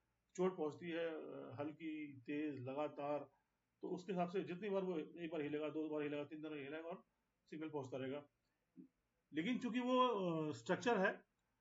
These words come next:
है ना, natural है, तो धीरे-धीरे वो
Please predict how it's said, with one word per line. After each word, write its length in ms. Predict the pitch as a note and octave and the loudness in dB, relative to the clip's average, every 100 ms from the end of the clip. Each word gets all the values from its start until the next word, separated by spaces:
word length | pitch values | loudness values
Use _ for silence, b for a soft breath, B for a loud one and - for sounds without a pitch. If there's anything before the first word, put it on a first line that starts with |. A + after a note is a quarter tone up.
| _ _ _ _ _ _ _ _ _ _ _ D#3+ | _ _ _ _ _ _ _ _ _ _ _ -2
है 60 | |
ना, 100 | F3+ D#3+ C#3 C3+ C3 B2+ | 0 0 0 0 0 2
natural 440 | D#3 E3 A3 G#3 | 2 4 6 6
है, 240 | G#3 C#4 - b b _ _ - - - | 4 0 -10 b b _ _ -20 -12 -2
तो 100 | E3 | -2
धीरे-धीरे 640 | B2 A#2+ G#3+ A3+ E3+ F3 | 0 0 2 2 4 4
वो 380 | E3 F#3+ - | 6 4 0